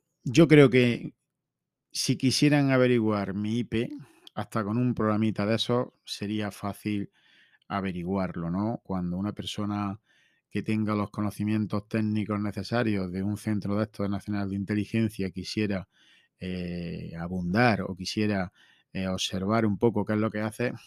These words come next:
yo creo que lo conseguirían y hay tecnología para hacer todo este tipo de cosas. Y nada más, amigos. Mañana viernes os comentaré, como siempre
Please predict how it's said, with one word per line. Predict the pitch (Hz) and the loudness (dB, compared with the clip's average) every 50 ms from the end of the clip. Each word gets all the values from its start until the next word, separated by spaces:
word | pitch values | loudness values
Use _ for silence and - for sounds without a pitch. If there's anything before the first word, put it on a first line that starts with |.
| - - - - - _ - | -20 -20 -20 -20 -20 _ -8
yo | 95 98 107 101 | -4 -2 -2 -2
creo | - 98 101 101 107 101 | -2 -2 -2 -2 -2 -4
que | - - 98 101 110 110 - _ _ _ _ _ _ _ _ _ _ _ - | -4 -4 -4 -4 -4 -4 -6 _ _ _ _ _ _ _ _ _ _ _ -2
lo | 101 104 107 101 | 2 2 2 2
conseguirían | - 98 98 98 - - 98 95 95 98 110 117 117 117 120 120 117 - - - | 2 0 0 0 0 0 0 0 2 4 6 6 6 6 4 2 0 -2 -6 -4
y | 117 107 | -2 0
hay | 107 110 110 107 | 2 4 2 2
tecnología | - - 101 95 98 104 110 113 107 101 - - 113 110 107 107 110 110 110 - _ _ _ _ _ _ _ _ _ _ - | 0 -2 -4 -2 0 0 2 2 0 0 0 2 2 4 4 4 2 0 -2 -6 _ _ _ _ _ _ _ _ _ _ -4
para | 110 107 110 113 113 113 117 - - | 0 0 2 2 2 2 0 -2 -4
hacer | - 123 113 - 113 113 113 110 110 110 - - _ _ _ _ _ - | -8 -10 -6 -2 0 0 2 2 0 -2 -6 -12 _ _ _ _ _ 0
todo | - 113 110 110 110 | 2 4 4 4 4
este | 104 107 - 104 90 | 2 2 0 -2 -2
tipo | - 107 92 - 110 110 104 - _ - | -2 -2 -2 0 -2 -2 -2 -4 _ -8
de | 98 92 95 - | -8 -6 -6 -6
cosas. | - 95 87 - - - - - _ _ - - _ - | -6 -6 -6 -6 -10 -12 -16 -18 _ _ -20 -20 _ -4
Y | 120 120 | -2 0
nada | 131 135 131 123 | 0 0 0 0
más, | 127 127 123 117 | 0 -2 -2 -2
amigos. | 120 127 123 107 95 - - _ _ - | -2 -2 -2 -2 -4 -6 -10 _ _ -14
Mañana | 92 95 101 107 107 110 113 | -12 -8 -6 -4 -4 -2 0
viernes | 120 127 135 127 135 143 147 147 151 151 _ _ _ | 2 2 2 0 -2 -2 -4 -4 -4 -6 _ _ _
os | - 107 98 | -14 -14 -10
comentaré, | - - 110 104 101 101 95 - 101 107 120 123 127 120 | -8 -6 -4 -2 -2 -2 -2 -2 0 2 4 4 2 0
como | - 98 98 | -2 -6 -6
siempre | - - 120 123 123 113 120 123 127 127 - | -4 -2 -2 -2 -2 -2 0 0 0 -2 -4